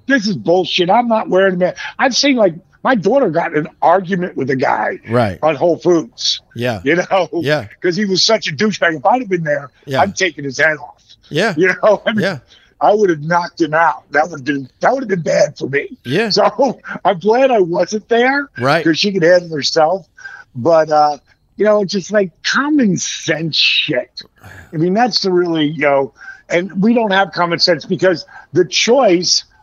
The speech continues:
Speaker 1: Biden, can't put nine words together.
Speaker 2: Thank you
Speaker 1: He
Speaker 2: for
Speaker 1: can't
Speaker 2: saying
Speaker 1: put
Speaker 2: that,
Speaker 1: three
Speaker 2: too.
Speaker 1: words together
Speaker 2: Yep.
Speaker 1: without blinking.
Speaker 2: Yep.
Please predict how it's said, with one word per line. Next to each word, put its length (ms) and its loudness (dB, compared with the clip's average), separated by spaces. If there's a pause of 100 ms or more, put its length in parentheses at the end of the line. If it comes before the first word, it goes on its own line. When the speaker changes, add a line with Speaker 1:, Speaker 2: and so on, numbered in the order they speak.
(180)
Speaker 1:
Biden, 680 0 (320)
can't 320 0
put 300 -2
nine 460 0
words 460 2
together. 600 -4
Speaker 2:
Thank 300 -6
you 60 2
Speaker 1:
He 60 6
Speaker 2:
for 60 -6
Speaker 1:
can't 100 0
Speaker 2:
saying 180 0
Speaker 1:
put 80 0
Speaker 2:
that, 180 0
Speaker 1:
three 260 2
Speaker 2:
too. 80 2
Speaker 1:
words 360 0
together 540 0
Speaker 2:
Yep. 320 0
Speaker 1:
without 360 2
blinking. 760 -2
Speaker 2:
Yep. 520 0